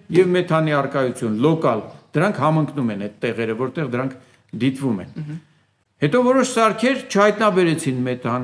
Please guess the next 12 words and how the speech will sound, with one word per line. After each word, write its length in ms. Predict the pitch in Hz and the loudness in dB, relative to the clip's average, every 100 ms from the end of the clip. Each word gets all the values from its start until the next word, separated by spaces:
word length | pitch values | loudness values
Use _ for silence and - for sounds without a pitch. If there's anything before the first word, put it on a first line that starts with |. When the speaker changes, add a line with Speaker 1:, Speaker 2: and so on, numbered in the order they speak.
| 127 | -6
Speaker 1:
այդ 260 | 135 135 120 | -4 -2 2
դա 80 | 151 | 2
էլ 140 | 147 | 2
վկայում 420 | 139 131 135 143 | 0 0 0 2
էր, 120 | 165 139 | 0 0
որ 220 | 131 131 - _ _ | -2 -4 -10 _ _
իսկապես 440 | - - 131 160 | -8 -2 -2 -2
շուտ 320 | - 151 156 - | -2 -2 -2 -6
դա 180 | 123 123 | -2 -2
կարող 320 | 127 123 127 | 0 0 0
է 40 | 147 | 2
վերանալ։ 520 | 123 120 107 92 | 2 2 0 -4